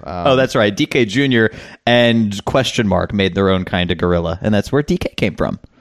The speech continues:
Speaker 1: Or D K is D K Junior and the missing
Speaker 2: Nope.
Speaker 1: gener-, Oh, really?
Speaker 2: Oh, oh, oh, you're saying that, that he, the, the entire time there was, there was always the missing generation. We're not
Speaker 1: Yeah.
Speaker 2: arguing there, right?
Speaker 1: Yeah, yeah, I, I'm just saying
Speaker 2: Okay.
Speaker 1: that our, our D K is D K Junior, and we've never
Speaker 2: Ah.
Speaker 1: met the missing generation.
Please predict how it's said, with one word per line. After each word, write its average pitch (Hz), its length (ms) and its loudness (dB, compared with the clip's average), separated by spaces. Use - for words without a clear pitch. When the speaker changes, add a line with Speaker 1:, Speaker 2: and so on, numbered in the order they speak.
Speaker 1:
Or 165 160 2
D 156 200 0
K 143 240 0
is 156 160 -4
D 127 140 -6
K 110 200 -2
Junior 92 560 -8
and 95 420 -8
the 104 80 -10
missing 135 180 2
Speaker 2:
Nope. 160 140 4
Speaker 1:
gener-, 104 200 -8
Oh, 220 840 2
really? 156 760 0
Speaker 2:
Oh, 208 140 0
oh, 254 320 8
oh, 220 120 8
you're 185 160 4
saying 202 440 2
that, 147 400 4
that 143 340 2
he, 175 300 2
the, 175 340 4
the 160 160 2
entire 151 500 2
time 131 460 2
there 117 140 4
was, 113 200 2
there 156 120 4
was 151 120 4
always 175 400 6
the 123 80 2
missing 98 200 -2
generation. 101 560 2
We're 143 100 0
not 135 120 2
Speaker 1:
Yeah. 135 60 4
Speaker 2:
arguing 120 300 4
there, 87 320 2
right? 110 260 4
Speaker 1:
Yeah, 277 160 2
yeah, 247 260 0
I, 208 200 -2
I'm 214 140 -2
just 214 180 -2
saying 170 140 4
Speaker 2:
Okay. - 100 0
Speaker 1:
that 147 120 0
our, 170 260 0
our 180 160 2
D 165 180 -6
K 156 200 -2
is 139 100 -6
D 147 120 -4
K 127 200 -2
Junior, 113 540 -4
and 120 180 -4
we've 131 140 -2
never 120 120 2
Speaker 2:
Ah. 104 200 2
Speaker 1:
met 90 140 0
the 123 80 -4
missing 113 260 -8
generation. 90 600 -8